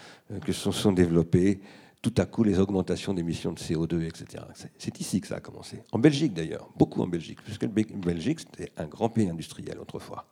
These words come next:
comme la France, plus maintenant. Ni la France, ni la Belgique.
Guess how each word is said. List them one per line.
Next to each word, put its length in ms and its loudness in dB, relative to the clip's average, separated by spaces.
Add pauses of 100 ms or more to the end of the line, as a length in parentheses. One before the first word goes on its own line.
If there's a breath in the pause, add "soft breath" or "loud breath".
(140)
comme 160 0
la 60 2
France, 460 -12 (140)
plus 100 -2
maintenant. 260 -4 (1080)
Ni 80 0
la 100 4
France, 460 -6
ni 80 2
la 100 -2
Belgique. 420 -14